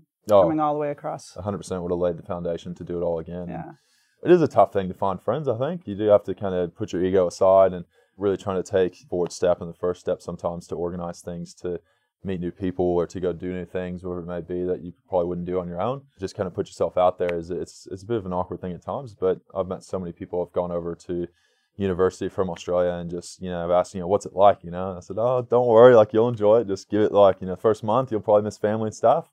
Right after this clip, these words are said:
Speaker 1: but after that, you'll absolutely love it." And they'll, you know, every single one of them has stayed for, you know, four or five years and said it's the time of their life and they wish they could stay there for longer. And it's been an amazing experience.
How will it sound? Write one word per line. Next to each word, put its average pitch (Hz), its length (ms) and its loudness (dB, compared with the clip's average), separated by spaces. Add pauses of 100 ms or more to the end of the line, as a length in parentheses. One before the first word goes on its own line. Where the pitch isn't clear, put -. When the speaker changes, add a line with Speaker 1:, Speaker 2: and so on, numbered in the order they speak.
Speaker 1:
but 95 220 2 (360)
after 101 300 4
that, 123 220 8
you'll 95 180 2
absolutely 92 380 2
love 98 180 2
it." 143 120 -6
And 90 140 -8
they'll, 90 280 -2 (100)
you 90 100 -10
know, 85 160 -8
every 92 160 0
single 87 220 -8
one 90 140 -4
of 85 80 -4
them 85 140 -8
has 82 120 -12
stayed 90 300 -4
for, 85 320 -8
you 90 80 -14
know, 87 80 -12
four 87 200 -8
or - 60 -10
five 85 220 -2
years 90 220 -4
and 87 100 -14
said 90 140 -6
it's - 160 -14
the 85 120 -12
time 92 220 -6
of 87 60 -8
their 85 80 -6
life 87 340 -4
and 90 100 -12
they 85 140 -8
wish 90 240 -8
they 87 100 -6
could 85 140 -12
stay 90 160 -4
there 90 80 -6
for 87 140 -12
longer. 92 380 -6
And 87 120 -8 (480)
it's 90 160 -12
been 92 120 -6
an 90 60 -6
amazing 87 340 -4
experience. 90 560 -12